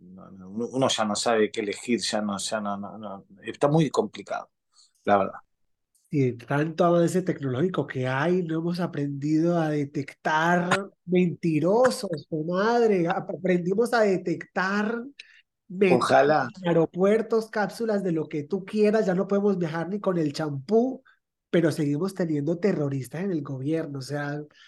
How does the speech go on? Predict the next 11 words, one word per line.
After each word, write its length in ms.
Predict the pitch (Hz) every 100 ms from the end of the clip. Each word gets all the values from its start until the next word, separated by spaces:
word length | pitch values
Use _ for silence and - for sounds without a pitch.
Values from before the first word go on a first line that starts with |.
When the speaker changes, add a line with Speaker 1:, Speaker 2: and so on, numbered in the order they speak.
| - _ _ -
Speaker 2:
esa 320 | 147 135 156
Speaker 1:
No, 100 | 98
no 80 | 95
hay 100 | -
Speaker 2:
es 0 |
Speaker 1:
que 100 | - 180
Speaker 2:
la 60 | 175
vida 180 | 185 214
que 120 | 185
nos 180 | 165 -
tocó. 380 | - - 151